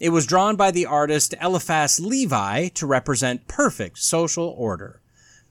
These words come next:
One other side note that you might find interesting when looking at the pentagram,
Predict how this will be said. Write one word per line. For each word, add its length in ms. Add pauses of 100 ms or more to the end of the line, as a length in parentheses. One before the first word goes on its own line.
(400)
One 340
other 240
side 340
note 220
that 120
you 60
might 220
find 200
interesting 520
when 120
looking 280
at 100
the 60
pentagram, 880